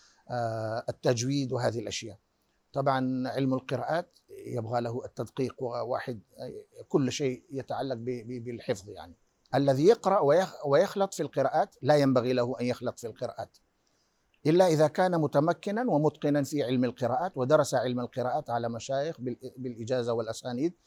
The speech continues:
ويعرف، آه، أن يرتب هؤلاء القراء، آه، يعني ترتيبا حسنا في قراءته، ف-، فلا بأس. فمثلًا عندما نقرأ نحن أيضًا، عندما نتعلم القراءات السبع والعشرة، فنقرأ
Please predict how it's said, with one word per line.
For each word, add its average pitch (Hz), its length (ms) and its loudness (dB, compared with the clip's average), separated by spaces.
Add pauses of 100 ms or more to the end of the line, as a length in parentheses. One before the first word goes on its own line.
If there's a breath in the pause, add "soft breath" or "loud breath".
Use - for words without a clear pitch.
(320 soft breath)
ويعرف، 196 720 4
آه، 120 600 2
أن 139 100 2
يرتب 147 520 2
هؤلاء 135 460 2
القراء، 147 600 2 (500)
آه، 113 380 4
يعني 113 380 -2 (380)
ترتيبا 147 540 4
حسنا 175 460 2
في 147 140 -4
قراءته، 151 600 0
ف-، 208 400 -10
فلا 117 180 2
بأس. - 380 -4 (760)
فمثلًا 196 480 0
عندما 165 340 0
نقرأ 202 380 0
نحن 160 220 -2
أيضًا، 151 380 0
عندما 135 300 0
نتعلم 143 540 0
القراءات 143 460 -2
السبع 135 320 -2
والعشرة، 135 520 0
فنقرأ 190 520 -2